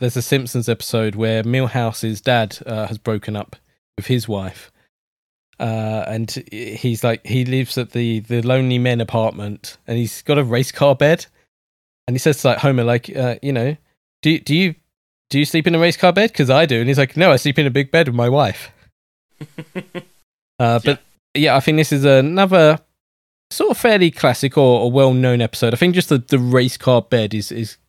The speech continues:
Speaker 1: quite recognisable. Um, so yeah, definitely excited to get into that one. Before that, though, you should come and join us, as I said earlier, on our Patreon, patreon dot com forward slash watching friends.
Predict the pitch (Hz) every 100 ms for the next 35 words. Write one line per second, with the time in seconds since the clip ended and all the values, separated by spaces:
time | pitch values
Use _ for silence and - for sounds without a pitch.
0 | _ _ _ - 135 104 - 113 107 101
1 | 98 107 120 _ _ _ _ _ _ _
2 | _ 110 110 110 107 - _ _ - 139
3 | 110 120 - 120 107 - - - 110 -
4 | 110 107 - 107 104 135 - _ _ _
5 | _ _ _ _ _ 220 233 196 165 170
6 | 175 170 - _ 147 165 180 - 170 170
7 | 151 151 151 - 131 131 - 156 151 143
8 | 139 - _ _ _ _ _ _ 151 131
9 | 139 127 123 - 127 127 - - _ -
10 | 147 - 135 123 - - 131 120 - 143
11 | 135 147 - 127 147 - 160 170 160